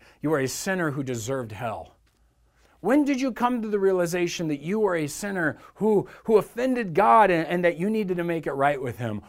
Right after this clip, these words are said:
When did that happen for you?" And he sees that person is ready to tell him, "Oh, this was the day that that happened, and this is what it," he's like, "Oh, that's a Christian." But when they go like, "I don't know what you're talking about. I mean, I just grew up in a church, and I've always been this way." And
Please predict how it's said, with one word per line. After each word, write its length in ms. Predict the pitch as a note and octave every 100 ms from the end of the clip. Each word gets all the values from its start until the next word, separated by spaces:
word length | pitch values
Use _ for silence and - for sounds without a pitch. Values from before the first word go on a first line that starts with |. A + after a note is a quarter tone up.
| -
When 160 | C4+ D4
did 140 | B3+
that 180 | G#3 F#3
happen 400 | F#3 F#3 E3+ C#3+
for 160 | -
you?" 400 | C#3+ C3 A2 F2+ E2 _ _ _ _ _ _ E3
And 240 | F3+ D#3+
he 260 | A3+ D4 B3
sees 380 | - A#3+ A#3+
that 160 | F#3+ E3+
person 300 | F#3+ F#3 F#3
is 120 | C3
ready 240 | D3 E3+ F3
to 100 | C#3
tell 220 | D3+ D3+
him, 100 | C#3+
"Oh, 180 | C3 B2
this 180 | C3+
was 120 | D3 A#2+
the 100 | G#2+
day 220 | B2 C3
that 120 | A#2
that 160 | B2 B2
happened, 320 | B2+ C3+ C3
and 160 | A2
this 160 | A#2+ B2
is 100 | B2+
what 160 | A#2+ A2+
it," 60 | G#2+ - _ _ _ _ _ _ -
he's 240 | C#3+ C#3+
like, 160 | C3 A#2
"Oh, 80 | C3
that's 180 | C3+
a 40 | A2
Christian." 460 | - B2 - - _ _ _
But 60 | C3+
when 80 | E3+
they 100 | E3
go 140 | D3+
like, 160 | C#3 A#2+
"I 40 |
don't 100 | D#3+
know 80 | E3+
what 120 | C#3
you're 100 | B2
talking 360 | A#2+ C3+ C#3 C#3+
about. 340 | D3 E3 E3
I 40 | C#3
mean, 140 | C#3+
I 180 | C#3 C#3+
just 260 | C3 A#2+
grew 240 | - C#3+ D3+
up 180 | D3+ D3
in 140 | C3+
a 40 |
church, 400 | A#2 C#3 D3+ D#3+
and 140 | B2+ A#2+
I've 180 | C#3 C3+
always 300 | C#3+ D#3+ A#2+
been 140 | B2
this 180 | A#2+ -
way." 280 | B2 A#2+
And 140 | A#2+